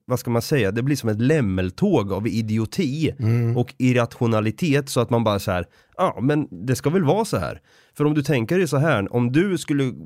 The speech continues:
Speaker 1: traska i skogen eller på någon gata och sen möts du av trettio personer som springer emot dig i panik,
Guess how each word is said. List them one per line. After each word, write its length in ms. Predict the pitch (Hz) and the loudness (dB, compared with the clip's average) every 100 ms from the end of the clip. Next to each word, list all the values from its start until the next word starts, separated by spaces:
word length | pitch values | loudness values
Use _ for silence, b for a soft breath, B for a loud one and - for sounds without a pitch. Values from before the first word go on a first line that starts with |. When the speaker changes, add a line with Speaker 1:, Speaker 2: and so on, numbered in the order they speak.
| 101 127 - | -18 -12 -2
Speaker 1:
traska 560 | 139 120 - - 160 | 0 0 -6 -4 -2
i 100 | 131 | 0
skogen 640 | 131 - 107 95 127 135 117 | -2 -2 -2 0 2 2 2
eller 260 | 104 107 104 | 0 0 0
på 220 | 120 104 | -2 0
någon 180 | 104 101 | 0 2
gata 560 | 123 87 - 123 123 135 b b b b | 2 0 -2 -2 -2 -4 b b b b
och 100 | 117 | -2
sen 240 | 151 147 | 2 2
möts 360 | 135 160 180 - | 4 2 -2 -4
du 220 | 110 101 | -4 -2
av 80 | 101 | -2
trettio 460 | - 135 - - 110 | -2 -4 -4 -6 -4
personer 720 | 110 123 95 92 127 131 117 b b b b | -2 0 0 0 0 0 -4 b b b b
som 180 | - 131 | -2 -2
springer 640 | - - 143 107 110 117 | -2 0 2 2 2 2
emot 480 | 117 135 208 170 - | 4 4 2 -2 -2
dig 320 | 92 90 95 | -2 -2 -2
i 40 | 98 | -6
panik, 800 | - 104 160 135 180 - - | -4 0 0 0 -4 -10 -18